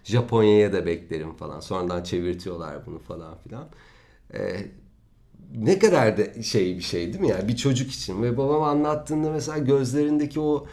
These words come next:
şeyi gördüm. Yani ke-, keşke diyor hani bugün öyle bir şeyim olsa da hani o adamın git-, gitsem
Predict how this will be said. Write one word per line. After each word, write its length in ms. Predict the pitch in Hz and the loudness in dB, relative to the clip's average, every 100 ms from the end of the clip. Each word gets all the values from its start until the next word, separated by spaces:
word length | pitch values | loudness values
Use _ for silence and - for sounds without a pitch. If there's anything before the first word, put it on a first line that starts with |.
| - - - | -20 -20 -10
şeyi 520 | - 131 135 139 139 | 0 2 2 0 -2
gördüm. 440 | 127 131 123 110 | 4 6 6 4
Yani 240 | 98 95 98 | 2 0 -4
ke-, 140 | - - - | -10 -20 -4
keşke 500 | 165 165 - 147 131 | -2 0 0 0 2
diyor 180 | 147 139 | 2 2
hani 360 | 139 135 135 - - _ _ | 0 -2 -4 -12 -20 _ _
bugün 520 | 113 127 135 147 147 - | -4 -2 4 4 4 0
öyle 280 | 131 131 131 | 2 2 4
bir 260 | 131 135 | 2 0
şeyim 320 | 131 135 131 131 | -4 0 2 4
olsa 340 | 127 - 123 | 0 -2 2
da 60 | 110 | 4
hani 340 | 101 98 98 117 | 2 -2 -4 2
o 140 | 117 | 4
adamın 560 | 113 120 117 120 120 101 | 4 4 4 2 -2 -4
git-, 340 | 113 - - | -4 -6 -2
gitsem 500 | 120 120 - 127 | -2 -2 -4 -4